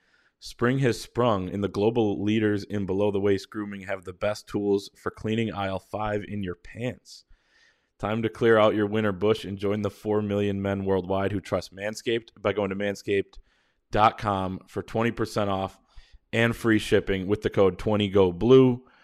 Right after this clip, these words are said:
It gets you twenty percent off and free shipping. That's two zero G O B L U E. at manscaped dot com. Manscaped has the full package you need for spring cleaning this year. The Performance Package four point oh, which they sent us, uh,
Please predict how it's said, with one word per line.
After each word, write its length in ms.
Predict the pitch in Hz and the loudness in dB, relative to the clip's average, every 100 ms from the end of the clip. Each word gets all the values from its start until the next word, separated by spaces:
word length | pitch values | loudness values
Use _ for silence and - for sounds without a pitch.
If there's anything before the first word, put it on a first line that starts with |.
| _ _ - | _ _ -16
It 60 | |
gets 180 | 98 - | -12 -12
you 60 | 87 | -4
twenty 240 | 113 110 | 0 2
percent 300 | 104 - 101 | 0 0 2
off 180 | 95 98 | 0 -2
and 80 | - | -4
free 160 | 98 | -4
shipping. 320 | 95 98 101 | -2 -4 -2
That's 180 | 92 87 | -4 -4
two 300 | - - 123 | -6 0 2
zero 480 | 104 104 98 92 87 _ _ _ - | 4 4 4 4 0 _ _ _ -18
G 260 | 98 117 117 | -2 4 6
O 240 | 98 95 | 6 4
B 320 | 90 113 117 | 4 2 4
L 160 | 104 101 | 4 2
U 260 | 98 95 - | 2 -2 -2
E. 380 | 113 113 107 - _ _ _ - | 0 0 0 -6 _ _ _ -10
at 160 | 98 90 | -8 -2
manscaped 720 | 104 101 - 104 95 95 - | 0 -2 0 2 2 0 -4
dot 280 | 98 90 - | -2 -2 -6
com. 640 | - 113 113 113 113 110 - | -8 0 2 4 2 -4 -8
Manscaped 440 | 104 104 - 107 98 | -4 -4 -2 -2 0
has 160 | 98 | -2
the 80 | 92 | -2
full 200 | - 104 | -2 -2
package 380 | - 101 110 95 | 0 -2 -2 -6
you 60 | |
need 220 | 98 95 95 | -4 -4 -4
for 120 | - | -10
spring 280 | - 95 92 | -10 -8 -8
cleaning 340 | - 110 104 | -4 -4 -2
this 180 | 101 - | -4 -2
year. 220 | 104 95 - - - - | 0 0 -4 -20 -14 -10
The 80 | 101 | -6
Performance 540 | 101 - 110 107 95 | -6 -2 -2 0 -2
Package 460 | - 101 95 101 - | 0 0 0 -4 -2
four 240 | 107 98 | 2 2
point 240 | - 98 | 2 2
oh, 100 | 107 | 6
which 200 | 107 101 | 6 4
they 160 | 101 95 | 0 -2
sent 320 | - 113 98 - | -2 -2 -2 0
us, 420 | 107 113 - - - | 0 0 -6 -20 -10
uh, 300 | 92 92 90 | -6 -4 -6